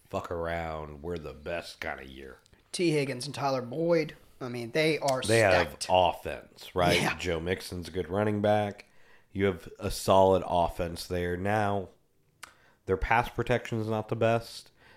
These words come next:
Speaker 1: They have a good
Speaker 2: No.
Speaker 1: running, they have a good running protection,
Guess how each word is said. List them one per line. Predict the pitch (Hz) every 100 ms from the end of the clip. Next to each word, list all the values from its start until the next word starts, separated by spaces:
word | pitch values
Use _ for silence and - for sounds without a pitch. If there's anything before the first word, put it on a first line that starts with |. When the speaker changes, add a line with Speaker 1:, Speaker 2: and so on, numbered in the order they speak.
| _
Speaker 1:
They | 90
have | 87
a |
good | 85 92
Speaker 2:
No. |
Speaker 1:
running, | 98 104 104 101 98 80 107
they | 107
have | 104 95
a |
good | 104 95
running | 107 110 110 107 104
protection, | - 110 104 - 101 95